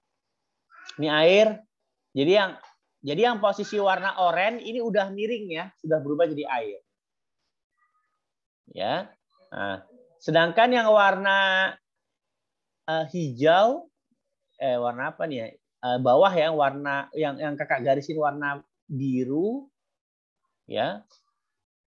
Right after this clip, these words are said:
Yang Kakak garisin warna biru itu adalah es. Nah, terus ya kalau yang warna, oh ini udah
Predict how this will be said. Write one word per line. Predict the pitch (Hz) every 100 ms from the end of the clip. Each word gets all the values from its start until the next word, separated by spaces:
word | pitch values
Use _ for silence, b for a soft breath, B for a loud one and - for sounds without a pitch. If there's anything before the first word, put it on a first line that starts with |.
| _
Yang | 123 123
Kakak | 131 117
garisin | 123 123 127 135
warna | 127 120 120 117
biru | 120 120 110 110 147 208 247 - _ _ _ _ _ _ _ - _ _ _ _ _ _ _ _ _ _ _ _ _ _ _ _ -
itu | 135 131 - 214 220 -
adalah | 120 120 156
es. | 196 202 175 - - _ _ _ _ _ _
Nah, | 139 110 98 92 87 87 98 _ _ _ _ _ _
terus | 160 185
ya | 214
kalau | 208 190 170
yang | 165
warna, | 160 156 156 160 151 - - _ _ _ _ _ _ _ 640 _ _ _ _ _ 277 _ _ _ _ _ _ _ _ _ _ _ _ _ _ 147
oh | 139 135
ini | 160 175
udah | 135